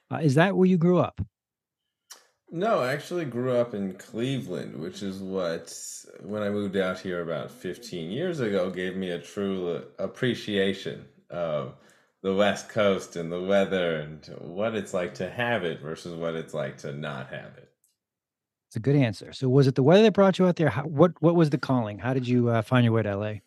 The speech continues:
Speaker 2: My friends were coming out here anyway. They wanted to, uh, you know, they were, one of the cliches, they were looking to be in a famous band.
Speaker 1: Okay.
Speaker 2: And I was like, "All right, well,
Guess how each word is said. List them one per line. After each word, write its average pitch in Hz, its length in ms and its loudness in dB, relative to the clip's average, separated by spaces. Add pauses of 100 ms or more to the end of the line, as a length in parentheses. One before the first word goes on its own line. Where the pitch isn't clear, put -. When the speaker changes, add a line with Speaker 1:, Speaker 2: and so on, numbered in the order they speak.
(840)
Speaker 2:
My 170 160 0
friends 165 340 -4
were 139 140 -2
coming 131 320 2
out 113 180 0
here 98 220 0
anyway. 95 640 -2
They 92 140 -2
wanted 92 380 -4
to, 82 680 -8 (300)
uh, 65 300 -6 (380)
you 98 160 -6
know, 71 160 -10 (320)
they 107 160 -6
were, 101 420 -2
one 113 180 0
of 123 60 0
the 110 80 -2
cliches, 127 640 0
they 104 140 0
were 101 260 2
looking 123 320 -2
to 107 60 -4
be 104 180 -2
in 98 160 2
a 87 80 -2
famous 98 400 -2
band. 90 480 0 (480)
Speaker 1:
Okay. 120 220 6
Speaker 2:
And 170 100 6
I 117 180 4
was 104 140 0
like, 104 300 2
"All 185 200 2
right, 151 400 4
well, 135 500 2